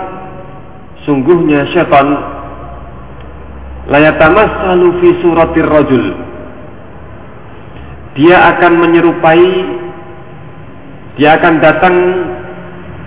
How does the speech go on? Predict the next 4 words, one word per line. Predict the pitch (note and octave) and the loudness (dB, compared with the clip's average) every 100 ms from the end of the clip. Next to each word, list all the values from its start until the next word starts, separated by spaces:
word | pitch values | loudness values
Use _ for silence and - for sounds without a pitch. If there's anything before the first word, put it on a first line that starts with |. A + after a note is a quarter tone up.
| - | -6
mirip | D3 F3 F#3+ D3+ - | 4 6 6 2 0
dengan | D#3+ E3 E3+ F3 F3 - - - - | 2 4 4 2 0 -6 -12 -14 -6
bentuk | D3+ C#3+ - E3+ - - - - - | -2 -2 0 -2 -2 -10 -12 -10 -2
laki-laki, | C#3+ C#3 C#3+ C3+ C3+ A2+ | 0 2 4 4 2 -2